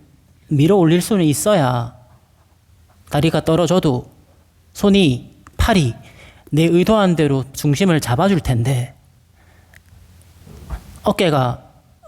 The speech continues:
이 상태로 있으면 이제 어떻게든 저떻게든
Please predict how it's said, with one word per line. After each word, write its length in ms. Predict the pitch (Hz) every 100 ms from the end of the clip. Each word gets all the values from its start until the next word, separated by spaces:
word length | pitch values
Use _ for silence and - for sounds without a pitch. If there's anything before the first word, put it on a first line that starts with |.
| - - - 294
이 80 |
상태로 460 | 214 226 220 214 170
있으면 540 | 120 147 123 127 117 -
이제 460 | 147 156 143 131 - - - -
어떻게든 720 | - - 269 - 247 220 185
저떻게든 680 | 170 - 165 - 180 170 -